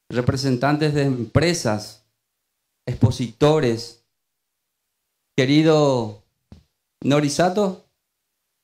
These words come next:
en tu nombre, un saludo especial a todos los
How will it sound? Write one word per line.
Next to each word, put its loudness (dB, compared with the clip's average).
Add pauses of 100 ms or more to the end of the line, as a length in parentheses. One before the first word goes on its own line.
(180)
en -2
tu 2
nombre, 0 (100)
un -4
saludo 0
especial 0
a 0
todos 0
los -2